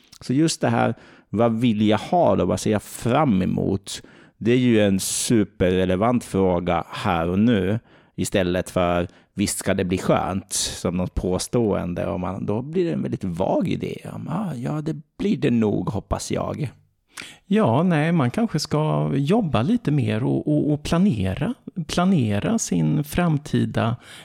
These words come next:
Speaker 2: lyx för att kunna njuta av den till fullo.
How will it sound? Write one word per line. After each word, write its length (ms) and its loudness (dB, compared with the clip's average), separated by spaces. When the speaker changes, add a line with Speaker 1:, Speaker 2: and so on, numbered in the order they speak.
Speaker 2:
lyx 760 -2
för 480 0
att 240 -4
kunna 520 0
njuta 640 0
av 360 0
den 220 0
till 280 -2
fullo. 640 0